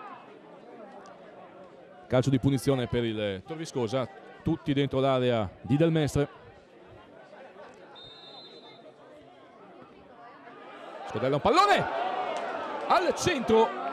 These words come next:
dove non riesce a intervenire Della Ricca, intervento scomposto alla kamikaze, ha colpito, se ho visto male, col ginocchio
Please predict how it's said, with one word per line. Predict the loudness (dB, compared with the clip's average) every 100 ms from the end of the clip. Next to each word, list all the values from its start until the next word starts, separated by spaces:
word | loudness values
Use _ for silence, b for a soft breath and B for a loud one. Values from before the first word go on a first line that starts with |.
| 0 6
dove | 8 8 6
non | 4 6
riesce | 6 6 6 6
a | 8
intervenire | 6 6 6 6 6 6
Della | 6 6 4
Ricca, | 2 4 4 6
intervento | 4 4 4 4
scomposto | 4 4 6 4 4 4
alla | 4 4
kamikaze, | 2 2 4 4 2 4 2 2 B B
ha | -4 2
colpito, | 4 4 2 0
se | 2
ho | 4
visto | 4 4
male, | 4 4
col | 4 4
ginocchio | 6 6 6 6 2 2